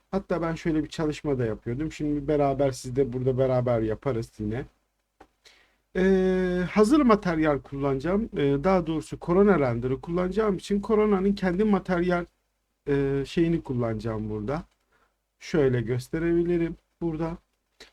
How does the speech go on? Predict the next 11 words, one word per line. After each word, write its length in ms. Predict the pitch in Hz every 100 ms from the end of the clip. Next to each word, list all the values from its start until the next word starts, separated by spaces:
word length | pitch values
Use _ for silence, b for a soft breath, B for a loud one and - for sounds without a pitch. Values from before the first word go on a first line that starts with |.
| _ 185
Ben 220 | 190 185
tabii 340 | 190 156 156
kullandıklarımı 1000 | - 185 175 165 156 156 160 147 143 165
favorilere 760 | - - 165 156 127 123 120 113
almıştım. 680 | 123 147 190 - - 180 175 _ _ _ -
Üç 220 | 214 196
tane 260 | - 143 127
fa-, 340 | 123 147 160
burada 240 | 165 165 156
materyal 580 | 135 123 139 147 185 175
kullanıyorum. 720 | 196 185 185 180 175 180